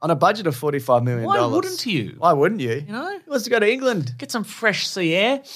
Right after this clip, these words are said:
Speaker 2: Mm, legitimately.
Speaker 1: Yeah.
Speaker 2: For a lot of this movie. We'll get to it, but I'm like, "I wouldn't mind that."
Speaker 1: Just being it out on the sea.
Speaker 2: Oh, my God. Yes, please.
Speaker 1: But it's all like this.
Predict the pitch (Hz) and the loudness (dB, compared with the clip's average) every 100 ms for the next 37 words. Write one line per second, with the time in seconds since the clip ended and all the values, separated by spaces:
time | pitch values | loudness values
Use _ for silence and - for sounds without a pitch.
0 | - - 214 233 214 131 - - _ - | -20 -16 -18 -8 -4 -4 -4 -16 _ 0
1 | 180 175 180 147 120 131 240 - - 139 | 2 4 2 2 0 0 -2 -8 2 4
2 | 127 - 156 139 151 127 120 120 107 101 | 4 -2 -2 2 2 2 -2 -2 -4 -4
3 | 147 - - 139 120 113 104 - 113 107 | -6 -10 -6 -2 -2 -2 -4 -6 -2 -2
4 | 110 104 104 - _ _ _ _ _ 123 | 0 -2 -4 -10 _ _ _ _ _ -20
5 | 110 92 90 104 95 - _ _ 120 - | -20 -14 -10 -8 -8 -10 _ _ -16 -6
6 | 127 120 117 120 123 117 113 - 117 196 | -4 -4 -8 -6 -8 -8 -14 -6 -2 0
7 | 190 135 107 113 135 110 127 175 220 302 | 0 0 -6 -6 -4 -4 -6 -6 -2 0
8 | 254 294 277 240 262 302 - - | 2 2 4 4 2 -4 -6 -14